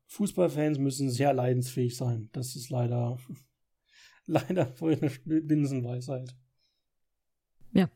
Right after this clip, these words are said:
Speaker 2: das stimmt.
Speaker 1: Gut, ich würde vorschlagen, da es sonst keine großen News gibt und wir beide unsere Teams abgearbeitet haben, machen wir für heute Schluss und, äh, gönnen den Zuhörern eine Pause,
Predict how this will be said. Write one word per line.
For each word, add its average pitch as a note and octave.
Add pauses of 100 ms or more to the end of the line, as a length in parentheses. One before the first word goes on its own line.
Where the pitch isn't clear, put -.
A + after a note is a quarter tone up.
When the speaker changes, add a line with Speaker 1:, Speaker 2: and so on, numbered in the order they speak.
(100)
Speaker 2:
das E3
stimmt. - (1300)
Speaker 1:
Gut, G3 (380)
ich -
würde F3+
vorschlagen, C3+ (140)
da D3+
es -
sonst E3+
keine F3+
großen D#3
News F#3
gibt -
und C#3+
wir C#3+
beide D3
unsere C3+
Teams C3+
abgearbeitet B2+
haben, C3+ (760)
machen F3
wir F#3+
für D#3
heute D#3
Schluss - (140)
und, D#3
äh, C#3+ (140)
gönnen D#3
den C#3+
Zuhörern F#3+ (120)
eine C#3
Pause, C3